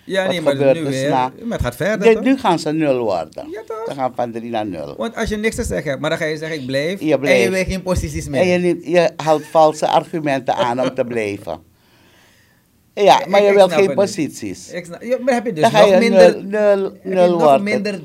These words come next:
Speaker 1: durf te zeggen.
Speaker 2: En het is wel om te huilen, omdat de N P S de grootste volkspartij was.
Speaker 1: Was.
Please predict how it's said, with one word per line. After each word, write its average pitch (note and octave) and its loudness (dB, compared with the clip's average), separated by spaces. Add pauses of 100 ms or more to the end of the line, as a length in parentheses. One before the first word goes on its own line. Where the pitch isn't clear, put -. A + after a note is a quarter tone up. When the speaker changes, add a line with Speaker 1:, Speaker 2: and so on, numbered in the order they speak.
Speaker 1:
durf G3 -4 (160)
te D#3+ -10
zeggen. F3+ -2
Speaker 2:
En - -2
het - -4
is G3 -6
wel F3 4
om F3+ -4
te F#3 -4
huilen, E3+ 0
omdat C3+ -6
de B2+ -6
N A#2 -6
P A#2+ -4
S - -20 (540)
de - -10
grootste C#3 -10
volkspartij - -10
was. - -10 (280)
Speaker 1:
Was. - -14